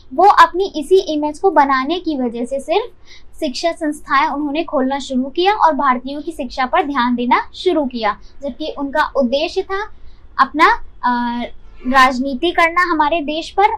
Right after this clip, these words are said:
और व्यापार करना और धर्म का प्रचार प्रसार करना। ईस्ट इंडिया कंपनी की शैक्षिक भूमिका, तो, अ, सेवनटीन एटी वन पे, अ, सेवनटीन एटी वन में कलकत्ता मदरसा की स्थापना की गई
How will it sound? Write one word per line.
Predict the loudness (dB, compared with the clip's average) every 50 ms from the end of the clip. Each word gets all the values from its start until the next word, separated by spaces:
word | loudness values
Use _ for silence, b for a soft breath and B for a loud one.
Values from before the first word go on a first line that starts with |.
| 2 4
और | 6 6 6 4 2 -2
व्यापार | 0 2 4 4 6 6 6 6 6 6
करना | 2 -2 -8 -8 -8 -8 -10 -10 -10 -4 2
और | 6 6 6 6 4
धर्म | 0 -6 -6 -6 -6 -4
का | 0 0 0
प्रचार | 2 0 -2 -2 -4 -6 -6
प्रसार | -8 -8 -6 -6 -6 -6
करना। | -6 -8 -12 -12 -12 -14 -16 -16 -16 -18 -18 b b b b b b b 6
ईस्ट | 6 6 6 6 2
इंडिया | 0 4 6 6 6
कंपनी | 6 4 2 0 0 0 -2 0 2
की | 2 0
शैक्षिक | 2 4 4 4 4 4 0 -4 -8 -6 -4 -4
भूमिका, | -2 2 2 2 2 0 -2 -8 -8 -10 -14 b b b b b b 0
तो, | 0 2 2
अ, | 2 4 4 4 4 4 2 -2
सेवनटीन | -2 -2 -2 0 0 -2 -4 -2 0 0 0 0 0
एटी | -2 -4 -4 -4 -2 -2 -2
वन | 0 0 0 0
पे, | 0 -2 -4 -6 -6 -8 -12 b b b b -20 -18 -10 -6
अ, | -4 -2 -2 0
सेवनटीन | 2 2 2 2 2 0 0 0 -2 -2
एटी | -2 0 0 0
वन | 0 -2 -4 -4
में | -4 -4 -2
कलकत्ता | 2 2 4 4 2 0 -4 -4 -2 0 0
मदरसा | 0 2 0 0 -2 -2 -2 -4 -4
की | -4 -4 -6 -8 -8
स्थापना | -8 -4 0 2 2 2 0 -2 -4 -4
की | -4 -6 -6 -2
गई | 0 2 2 2 0 B